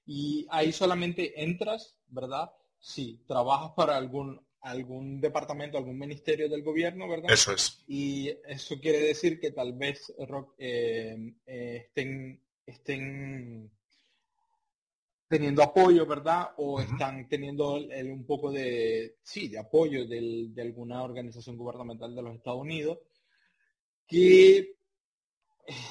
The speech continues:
Speaker 1: no debe, o sea, no tiene que ser malo,
Speaker 2: Mm.
Speaker 1: digámoslo así. Depende de cuál, ¿verdad? Porque
Speaker 2: Mm.
Speaker 1: hasta donde tengo entendido, lo que yo sé de Amazon, que ahí solamente entras si eres, formas parte del gobierno,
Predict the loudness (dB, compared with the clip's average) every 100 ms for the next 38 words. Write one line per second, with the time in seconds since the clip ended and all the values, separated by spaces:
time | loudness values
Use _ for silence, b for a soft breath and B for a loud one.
0 | -8 0 4 6 6 4 2 -2 -8 -2
1 | -2 -4 _ _ -4 2 4 6 6 6
2 | 4 4 4 4 2 0 -10 _ _ _
3 | _ -6 -4 -8 -10 -8 -8 -8 -18 -20
4 | _ _ _ _ 4 6 6 4 4 4
5 | 6 10 10 10 4 -2 -4 4 4 2
6 | -6 -2 -2 0 0 0 -2 -10 -6 -4
7 | -4 -4 -4 -2 0 4 6 6 2 -6
8 | -8 -6 -6 -4 -6 -6 -8 -8 -8 -8
9 | -8 -8 -6 -6 -8 -10 -14 -10 -10 -10
10 | -14 -12 -10 -10 -10 -12 -12 -8 -2 -2
11 | -2 -10